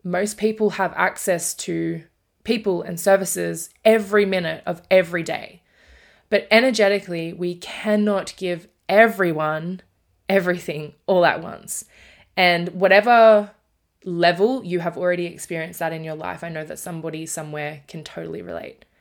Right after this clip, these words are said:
Actually, everybody everywhere can totally relate that we cannot give too much and not receive the same amount back. And continuously giving ev-,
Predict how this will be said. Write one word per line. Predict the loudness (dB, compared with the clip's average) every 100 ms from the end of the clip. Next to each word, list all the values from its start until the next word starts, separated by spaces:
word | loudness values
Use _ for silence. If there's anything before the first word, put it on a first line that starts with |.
| _ _
Actually, | -8 -6 -8 0
everybody | 2 4 4 4 2 4 4
everywhere | 6 4 4 2 0
can | -4 -4
totally | -2 -2 -2 -4
relate | -4 -4 -6 -8 _ -20 _ -6
that | -4
we | -4
cannot | -2 -2 -2 0
give | 0 0
too | -2 -2
much | -2 -4 -6 -10 -12 -8
and | -4 -4 -6 -10
not | -8 -6
receive | -8 -8 -8 -8 -12 -12
the |
same | -10 -8 -10
amount | -8 -8 -6
back. | -4 -4 -6 -18 -20 _ -20 _
And | -4 -4 -4 -10 -18 _ _
continuously | -6 -6 -6 -4 0 2 0 0 -4
giving | -4 -6 -6 -4
ev-, | -6